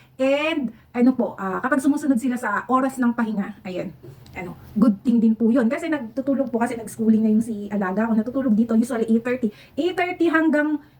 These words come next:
six or five o'clock, five A M in the morning, ayan, yun yung pahinga mo. Ah, s-, thankful ka na kung magkakapahinga ka ng, ano, sa afternoon nap, napping time. Pero sa akin kasi,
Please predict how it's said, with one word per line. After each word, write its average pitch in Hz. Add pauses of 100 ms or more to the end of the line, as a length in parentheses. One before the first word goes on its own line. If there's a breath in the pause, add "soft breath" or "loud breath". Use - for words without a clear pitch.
six -
or 262
five 233
o'clock, 233 (160)
five 233
A 269 (100)
M 285
in 269
the 247
morning, 226
ayan, 247
yun 240
yung -
pahinga 247
mo. 233 (320 loud breath)
Ah, 185
s-, - (380)
thankful 370
ka 349
na 339
kung 311
magkakapahinga 285
ka 262
ng, 262
ano, 294
sa -
afternoon 262
nap, 262
napping 226
time. 247
Pero 262
sa 247
akin 254
kasi, 240